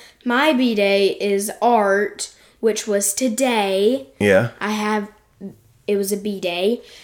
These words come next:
Speaker 1: Tomorrow, I would have an A Day, so it basically alternates between
Speaker 2: A and B.
Speaker 1: Yeah.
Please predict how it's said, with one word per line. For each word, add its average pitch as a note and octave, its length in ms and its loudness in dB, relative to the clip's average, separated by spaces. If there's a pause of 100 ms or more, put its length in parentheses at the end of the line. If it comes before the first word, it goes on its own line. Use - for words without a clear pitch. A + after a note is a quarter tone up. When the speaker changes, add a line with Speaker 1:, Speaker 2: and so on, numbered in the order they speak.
(200)
Speaker 1:
Tomorrow, A3+ 1300 2 (360)
I A3 280 2
would G3 520 0 (200)
have G3+ 340 -4
an - 240 -10 (120)
A D#4 260 6
Day, F#3 680 0
so A#3 220 2
it G#3 140 0
basically B3+ 680 2 (320)
alternates G3 1300 -4 (140)
between F#3+ 800 -2 (180)
Speaker 2:
A A2+ 220 8
and G2+ 140 2
B. G#2 340 4
Speaker 1:
Yeah. A#3 300 -2